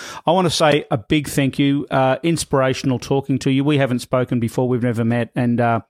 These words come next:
uh, I'm definitely gonna buy you a beer when, uh, when I'm in, in your part of the world, uh, and say thank you for this. And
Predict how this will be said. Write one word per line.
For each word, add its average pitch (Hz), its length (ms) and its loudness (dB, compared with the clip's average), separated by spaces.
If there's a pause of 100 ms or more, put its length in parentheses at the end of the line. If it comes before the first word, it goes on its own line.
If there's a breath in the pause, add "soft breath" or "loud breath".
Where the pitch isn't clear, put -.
(400 loud breath)
uh, 123 540 2
I'm 127 160 0
definitely 131 380 0
gonna 120 180 -2
buy 123 220 2
you 117 180 0
a - 20 0
beer 127 260 0
when, 120 360 0
uh, 120 220 0
when 127 120 0
I'm 123 160 0
in, 120 260 0
in 131 140 0
your 127 160 0
part 123 240 0
of 113 60 0
the 113 60 0
world, 120 440 0
uh, 120 240 0
and 123 160 0
say 127 160 0
thank 123 320 -2
you 123 80 2
for 123 140 -2
this. 123 280 -2
And 127 200 0